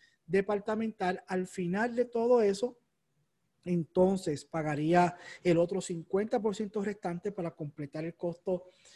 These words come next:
de los trescientos dólares y así poder obtener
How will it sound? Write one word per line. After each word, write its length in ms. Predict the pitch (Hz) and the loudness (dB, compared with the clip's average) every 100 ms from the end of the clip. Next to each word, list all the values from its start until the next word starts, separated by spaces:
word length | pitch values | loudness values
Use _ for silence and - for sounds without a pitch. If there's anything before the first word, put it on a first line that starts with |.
| _ - | _ -2
de 120 | 165 | 0
los 160 | 151 | 0
trescientos 580 | 160 151 - 226 220 233 | -2 -2 2 2 6 6
dólares 400 | 196 190 202 196 | 6 4 4 2
y 80 | 202 | 0
así 300 | 156 - 202 | -2 -2 -4
poder 400 | - 170 175 185 | 0 2 4 2
obtener 680 | 214 - - 160 185 196 208 | 2 -2 -2 -2 0 0 -2